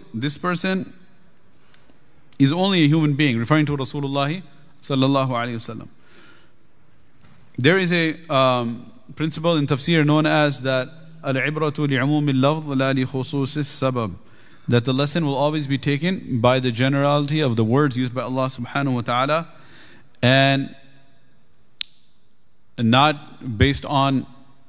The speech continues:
the specific circumstances only. So there are specific circumstances that led to the revelation about this group of mushrikeen,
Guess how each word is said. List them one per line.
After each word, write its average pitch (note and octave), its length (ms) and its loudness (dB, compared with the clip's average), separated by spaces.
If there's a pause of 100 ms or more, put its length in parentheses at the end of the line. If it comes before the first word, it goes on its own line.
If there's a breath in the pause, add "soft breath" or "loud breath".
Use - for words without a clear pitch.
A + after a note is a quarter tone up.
(100)
the A#2 160 -2
specific C#3+ 540 -4
circumstances A#2+ 840 -4
only. G#2+ 400 0 (300 loud breath)
So - 140 -2
there F3 140 2
are E3+ 100 4
specific D#3+ 460 0
circumstances D3+ 720 2
that C3 100 2
led C#3 180 2
to D3 60 -6
the C#3+ 80 2
revelation B2+ 440 0
about A#2 260 -2
this A#2+ 140 0 (280)
group C#3 240 0
of B2+ 80 -2
mushrikeen, B2 720 0